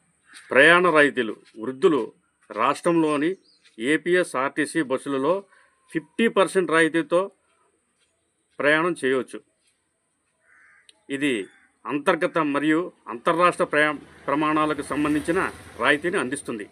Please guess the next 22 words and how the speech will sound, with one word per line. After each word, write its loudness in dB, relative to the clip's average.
తద్వారా 0
వారి -2
ప్రయాణం -2
సౌకర్యవంతంగా -2
ఉంటుంది. -6
ఇంకోటి -4
ఏంటంటే -6
సంపత్తి -6
పన్ను -2
మినహాయింపు. -4
సంపత్తి -6
పన్ను -4
అంటే -4
మనకి -8
ఇన్కమ్ -8
ట్యాక్స్. -4
కొన్ని -2
మున్సిపాలిటీలో -2
వృద్ధులకు -4
సంపత్తి -6
పన్నులో 2
మినహాయింపు -4